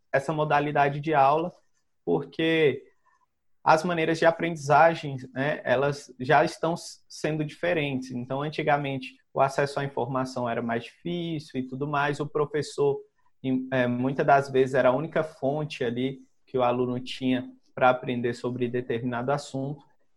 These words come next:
E hoje não. Hoje o cara, com o celular na mão, ele consegue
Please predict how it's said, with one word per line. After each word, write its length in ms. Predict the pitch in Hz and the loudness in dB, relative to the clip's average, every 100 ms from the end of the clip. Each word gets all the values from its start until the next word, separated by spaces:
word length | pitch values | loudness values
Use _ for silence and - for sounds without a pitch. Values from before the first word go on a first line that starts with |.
| _ - | _ -4
E 120 | 160 | 0
hoje 260 | 165 175 | 0 0
não. 280 | 226 160 143 | 0 0 2
Hoje 240 | 131 143 170 | 2 0 0
o 60 | |
cara, 280 | - 156 160 | 4 6 6
com 140 | 160 | 0
o 60 | 170 | -10
celular 460 | - 170 185 170 156 | -6 -2 2 4 4
na 140 | 160 | 2
mão, 260 | 143 147 165 | 0 -2 -2
ele 160 | 156 | -4
consegue 760 | 156 151 147 - 135 135 139 | -4 -6 -6 -2 0 0 -2